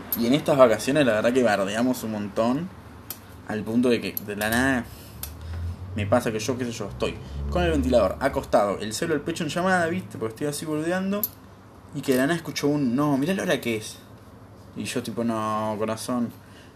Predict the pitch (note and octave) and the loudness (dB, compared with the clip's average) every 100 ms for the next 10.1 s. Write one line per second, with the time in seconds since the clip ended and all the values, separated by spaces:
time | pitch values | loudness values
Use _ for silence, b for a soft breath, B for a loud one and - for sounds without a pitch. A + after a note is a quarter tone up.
0 | - - B2+ C3 A#2 A2+ A#2 A#2+ A2+ A2 | -20 -2 2 6 6 6 2 2 2 0
1 | A2 A2 A2+ A2 A2 G#2+ A#2+ B2+ A2 A2 | 0 0 -2 -2 -4 -4 -2 -2 -2 -6
2 | - G#2 A2+ G#2 G#2+ - - D3 A#2+ B2 | -6 -4 -2 -2 -4 -6 0 4 6 6
3 | C3 A#2+ B2 A2+ G2+ F#2+ - B B B | 6 4 4 2 2 -4 -6 B B B
4 | B B B - - G#2+ C3+ D3+ C#3 B2 | B B B -12 -2 0 2 4 4 2
5 | A2+ A2+ A#2+ - A2 - G#3 C#3+ G3 D3+ | 0 -2 -4 -4 -8 -4 -4 -2 -4 -2
6 | D#3 E3+ B2 A2 G#2+ - - C4+ D#4 D#4 | 0 2 2 2 -4 -6 0 2 2 4
7 | D4 C4 G3 - B B B - C#3 C#3+ | 6 6 4 -4 B B B -10 -6 -4
8 | - B3 A3+ A#3+ E3 - F3+ C#3+ - F3+ | 2 4 4 2 0 -4 -4 -4 -2 2
9 | A3 A#3 D3+ D3+ G3+ C#4+ C4+ F3+ D3+ C3+ | 6 6 4 2 4 6 6 4 2 0
10 | B2 | -2